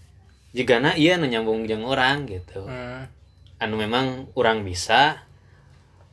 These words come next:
Speaker 1: urang ge teu hese teuing, gitu. Kadua, ekonomi syariah, memang urang tiba heula resep matematika gitu.
Speaker 2: Hmm?
Speaker 1: Meski-, resep matematika tiba di zaman sanawiyah, meskipun di mualimin orang jeblok jeung ngajak gelut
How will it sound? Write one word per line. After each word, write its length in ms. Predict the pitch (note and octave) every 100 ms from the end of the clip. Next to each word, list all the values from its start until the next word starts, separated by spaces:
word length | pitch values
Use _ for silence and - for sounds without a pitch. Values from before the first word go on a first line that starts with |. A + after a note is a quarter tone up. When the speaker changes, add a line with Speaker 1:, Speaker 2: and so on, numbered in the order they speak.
| _ _ G#2+
Speaker 1:
urang 160 | G2+
ge 160 | A2 C#3
teu 80 | C3+
hese 240 | B2 A#2+
teuing, 560 | A2+ B2 C#3 C#3+ C#3 A2
gitu. 160 | F2+ -
Kadua, 400 | - G2 F#2+ A2+
ekonomi 320 | B2 A2 A2
syariah, 480 | A2 G#2+ A2+ C3 C3
memang 400 | G2+ G#2+ C3+ C#3
urang 320 | A2 A#2 C3
tiba 240 | A#2+ F#2+ F#2
heula 400 | G2 B2+ C#3 - _ - - - A#2
resep 200 | - -
matematika 840 | A2+ G#2 G2 G2 A#2 A#2+ A2+ A2
gitu. 300 | F#2+ F2+ F#2
Speaker 2:
Hmm? 1040 | F2+ - - - - - - _ _ - D3
Speaker 1:
Meski-, 480 | - - - C#3
resep 240 | - C3 A#2+
matematika 720 | A#2 A2 G#2 G2 D#3 - C3
tiba 240 | B2+ G#2 A#2+
di 160 | C3 A2
zaman 280 | G2+ G2 G2+
sanawiyah, 680 | - G2 G2 G#2+ B2+ C#3 C3+
meskipun 460 | A2+ A2 F#2+ B2
di 100 | A#2+
mualimin 540 | G2+ G2 F#2+ F#2+ A#2 A#2
orang 240 | G2+ A2+
jeblok 460 | G2+ F#2 A#2+ A#2 G2+
jeung 260 | G2+ G2
ngajak 220 | G2 G2
gelut 260 | F#2 F#2+ F#2+